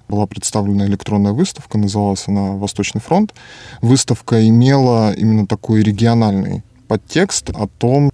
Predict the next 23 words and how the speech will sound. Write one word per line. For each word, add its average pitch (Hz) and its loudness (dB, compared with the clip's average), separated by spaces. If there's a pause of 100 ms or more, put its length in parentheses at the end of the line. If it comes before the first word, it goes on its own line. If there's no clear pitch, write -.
каким 113 0
образом 120 2
Иркутская 110 -2
область 147 0
поучаствовала, 104 -2 (500)
а, 101 0
в 95 -4
довольно 104 4
известной 113 0
советско-японской 104 -2
войне 127 -2
тысяча 104 -8
девятьсот 98 -8
сорок - -6
пятого 104 -2
года. 147 0 (420)
Тем 156 4
не 143 6
менее, 151 6
здесь 120 0
возникает 113 0
довольно 107 2
большое 104 -2